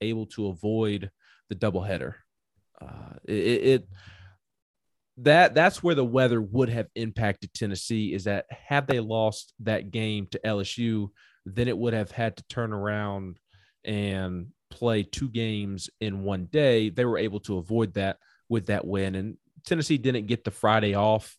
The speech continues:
that teams typically get if you win your first two games in Hoover because of the weather, but at least you avoided the doubleheader the, the next day of having to turn around, play until two, three in the morning,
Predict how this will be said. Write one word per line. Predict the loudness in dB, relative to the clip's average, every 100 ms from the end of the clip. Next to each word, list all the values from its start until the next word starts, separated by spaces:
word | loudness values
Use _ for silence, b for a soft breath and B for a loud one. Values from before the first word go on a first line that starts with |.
| -4
that | -4
teams | -2 -4 -4 -4
typically | -4 -2 -4
get | -2 0 0 -2
if | -4
you | -4
win | -2 -2
your | -2
first | -4 -4
two | -4
games | -2 -2 -4
in | -2
Hoover | -2 0 -2 -4
because | -12 -10 -4 -4
of | -2
the | -2
weather, | 0 2 0 -2 b b -2
but | 0
at | 2
least | 0 0
you | 0 0
avoided | 0 0 0 -4 _ _ _ _ 0
the | 2 6
doubleheader | 6 6 4 4 2 -2 _ -6
the, | -6
the | -4
next | -4 -4 -2
day | 0 2
of | 2
having | 2 2 0
to |
turn | -2 -2 -2
around, | 0 0 -2 -4 -6 b b _
play | 0 2 4
until | 0 0 2 2 -2 _ _ _ _ _
two, | -2 2 2 0 -4
three | -2 0 0
in |
the | 0
morning, | 0 2 2 0 -2